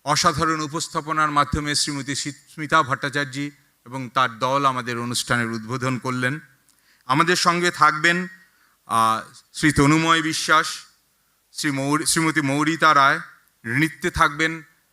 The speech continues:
শ্রী তনুশ্রী দাস, সঙ্গে অভিলাষা ও শ্রীজাতা।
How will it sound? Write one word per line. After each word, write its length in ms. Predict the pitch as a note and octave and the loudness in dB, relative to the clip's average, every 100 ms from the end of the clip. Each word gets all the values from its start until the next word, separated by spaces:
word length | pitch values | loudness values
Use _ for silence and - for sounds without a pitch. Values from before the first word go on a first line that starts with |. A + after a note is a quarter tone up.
| _ | _
শ্রী 260 | - D#3 C3+ | -10 -8 -6
তনুশ্রী 600 | D#3+ D3 D#3+ - F3 D#3 | -2 0 0 0 2 4
দাস, 240 | C3+ D3 - - _ _ | 4 4 -2 -14 _ _
সঙ্গে 360 | - C3 D3 D3+ | -2 0 2 2
অভিলাষা 560 | C#3 C#3 D#3+ D#3+ D#3 | 0 2 4 4 2
ও 100 | D3 | 0
শ্রীজাতা। 640 | C3+ - C3 C3 C3+ D3 | 0 -2 0 0 2 0